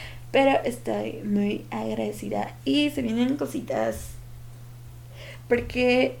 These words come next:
si el siguiente año tu meta es crear un podcast,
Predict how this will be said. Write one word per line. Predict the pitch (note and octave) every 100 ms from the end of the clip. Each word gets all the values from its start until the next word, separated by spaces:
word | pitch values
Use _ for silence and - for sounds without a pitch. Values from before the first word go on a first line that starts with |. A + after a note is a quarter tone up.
| -
si | - C4 -
el | B3+
siguiente | B3+ B3 B3
año | B3+ B3 B3+ C4 - - - -
tu | B3+
meta | A#3 A3 A3 G#3+ G3+
es | A3 G#3+
crear | - G#3+ G#3
un | G#3 G3+
podcast, | A3+ A3 - A3 A3